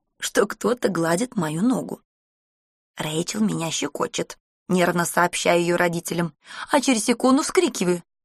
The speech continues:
«Одаренное дитя меня укусило». Опрос, проведенный среди супружеских пар среднего класса из Канады, показал, что в присутствии детей, то есть очень часто, родители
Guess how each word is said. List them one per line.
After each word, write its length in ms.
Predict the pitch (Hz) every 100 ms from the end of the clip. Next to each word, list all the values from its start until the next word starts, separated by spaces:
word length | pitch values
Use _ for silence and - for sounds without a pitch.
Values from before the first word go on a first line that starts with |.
| _ _ -
«Одаренное 720 | 277 269 247 214 190 190 175
дитя 340 | 190 - 208
меня 340 | 190 170 185 - _
укусило». 680 | 220 214 190 - 165 156 143 _ _ _ _ _ _ _ _ _ _ _
Опрос, 380 | 220 220 226 -
проведенный 520 | 208 208 220 220 202
среди 240 | 185 208 226
супружеских 600 | 269 - 247 214 - -
пар 240 | 233 208 - -
среднего 480 | - 262 269 214 226
класса 360 | - 226 - 214
из 120 | -
Канады, 500 | 226 247 339 220 - _ _ -
показал, 340 | - 277 269
что 160 | 262 254
в 40 |
присутствии 540 | - 285 285 254 - 240
детей, 460 | 254 247 381 359 _ _ _ _ _
то 100 | -
есть 240 | 277 254 - -
очень 340 | 269 - 285
часто, 520 | - 220 165 - - _ _ _ _
родители 640 | 202 247 285 - 277 277